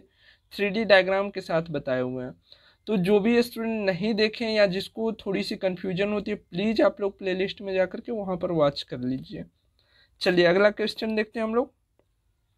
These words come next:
शुक्राणु के मध्य भाग में रहता है, शुक्राणु के मध्य भाग में क्या रहता है, इसके लिए चलिए हम डायग्राम लेते हैं, फिर आपको समझाते हैं। जी, आपके लिए मैं डायग्राम लेकर के आ गया हूँ, इसमें पता चल जाएगी आपको कि स्पर्म में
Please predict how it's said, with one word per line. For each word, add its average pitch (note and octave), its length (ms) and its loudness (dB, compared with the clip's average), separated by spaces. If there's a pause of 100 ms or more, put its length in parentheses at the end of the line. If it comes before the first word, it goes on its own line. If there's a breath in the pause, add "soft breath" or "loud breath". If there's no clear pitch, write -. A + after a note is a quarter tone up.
(640)
शुक्राणु G#3+ 600 4
के B3 140 2
मध्य G3+ 380 4
भाग F#3 300 2
में F#3 140 0
रहता C#3 300 -2
है, C#3 80 -2
शुक्राणु G3+ 480 0
के A#3+ 120 0
मध्य G3 320 2
भाग G3 240 0
में G#3 160 -2
क्या G#3+ 160 2
रहता G#3+ 300 0
है, G3+ 100 2
इसके G3+ 220 -6
लिए G3+ 140 -2
चलिए G3+ 240 -4
हम F#3+ 120 -2
डायग्राम E3+ 460 4
लेते C#3 260 0
हैं, C#3 120 -2
फिर G3 200 0
आपको E3+ 240 2
समझाते C#3 400 -6
हैं। F#3+ 60 -12
जी, C4 180 -4
आपके G3+ 360 -2
लिए G#3 140 -2
मैं G3+ 240 0
डायग्राम F#3 460 2
लेकर G3+ 280 -2
के G#3 120 -6
आ G3+ 160 4
गया G#3+ 220 0
हूँ, A3+ 280 -4
इसमें G3 280 -4
पता F#3+ 300 2
चल F#3+ 220 -2
जाएगी G3+ 300 0
आपको G3+ 320 0
कि B3 200 -6 (800)
स्पर्म A3 420 2
में A#3+ 240 2